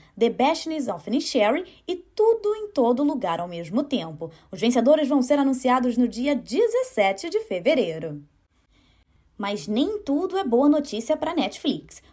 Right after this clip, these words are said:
O ator Percy Wines-White, de vinte e um anos, o Xavier do mega sucesso Wandinha, é alvo nas redes sociais de uma série de acusações de assédio sexual e estupro entre dois mil e dezoito e dois mil e vinte e um.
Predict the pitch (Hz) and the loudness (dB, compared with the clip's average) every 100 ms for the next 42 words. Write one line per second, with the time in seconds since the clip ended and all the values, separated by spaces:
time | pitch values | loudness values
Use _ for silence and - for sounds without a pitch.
0 | - 214 214 240 233 285 302 302 269 208 | 0 2 4 2 4 4 4 0 0 0
1 | 202 196 202 330 220 285 220 196 160 330 | -2 -4 -2 2 2 0 -6 -10 -6 -4
2 | 440 - 403 220 269 - - - 453 233 | -4 -4 0 2 2 -2 -6 -4 -2 0
3 | 240 226 190 180 214 302 233 202 - 185 | 2 0 -4 -4 -4 -2 -2 -4 -4 -4
4 | - 175 147 285 277 190 202 247 - - | -6 -10 -4 2 2 2 -4 -4 -6 -2
5 | 202 196 226 247 233 - 202 262 277 247 | 2 4 4 4 2 2 0 2 2 0
6 | 240 208 220 226 233 262 247 - 226 320 | 0 0 0 0 0 0 -4 -4 0 0
7 | 359 330 302 277 240 254 285 247 214 - | 0 -2 -2 -2 -2 2 2 2 -2 -2
8 | 226 294 320 254 247 - 233 277 - _ | 0 0 -4 -6 -6 0 2 0 -4 _
9 | - 339 539 - - 285 330 - 196 - | -4 -2 -2 -6 -2 0 0 -4 -10 -12
10 | _ 208 233 233 240 269 202 254 311 359 | _ -4 -2 2 2 2 0 -2 0 -2
11 | 233 277 294 - 339 466 539 214 196 185 | 0 -2 -2 -4 -2 0 0 -2 -6 -8
12 | 170 180 165 254 - | -10 -12 -4 -2 -2